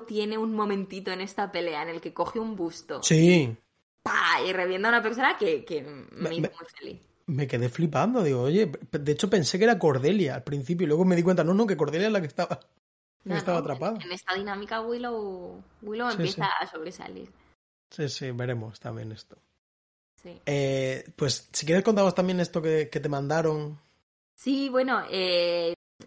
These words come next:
Speaker 1: el otro día, eh, Pedro Toro, que estaba creo que en Edimburgo, me mandó
Speaker 2: Un, un amigo
Speaker 1: un
Speaker 2: del programa. Pedro Toro, un
Speaker 1: Ah,
Speaker 2: amigo del
Speaker 1: sí.
Speaker 2: programa, no
Speaker 1: Sí. Eh, me mandó un, un, eh, cartel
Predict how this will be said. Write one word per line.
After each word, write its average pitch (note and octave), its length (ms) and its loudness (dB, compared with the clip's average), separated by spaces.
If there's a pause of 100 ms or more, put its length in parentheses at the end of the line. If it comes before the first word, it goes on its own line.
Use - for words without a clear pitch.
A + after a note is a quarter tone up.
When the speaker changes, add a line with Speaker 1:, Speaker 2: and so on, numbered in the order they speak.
Speaker 1:
el F3+ 140 -4
otro G#3 220 -2
día, C4+ 460 -2
eh, E3+ 840 -8 (460)
Pedro G3 320 -2
Toro, A#3 400 -2
que G3 100 -8
estaba F#3 360 -4
creo G3+ 160 -10
que G3 120 -10
en F#3 120 -10
Edimburgo, E3+ 720 -2 (340)
me E3+ 140 -6
mandó F3+ 480 0
Speaker 2:
Un, D3 120 0
un D#3 140 0
amigo D3 220 4
Speaker 1:
un C#3+ 40 4
Speaker 2:
del C3 80 2
programa. A2 480 -6 (120)
Pedro C3 240 -4
Toro, C3 160 -4
un B2 80 0
Speaker 1:
Ah, - 20 -2
Speaker 2:
amigo A#2 160 -4
del A2+ 60 -8
Speaker 1:
sí. - 20 -10
Speaker 2:
programa, G#2+ 260 -8
no G#2+ 200 -8 (560)
Speaker 1:
Sí. F#3 260 -14 (380)
Eh, G3+ 420 -2
me G3 180 -2
mandó F#3 580 -2
un, A#3 840 -4 (160)
un, G3+ 220 -10 (880)
eh, G3 240 -12
cartel A3 640 -2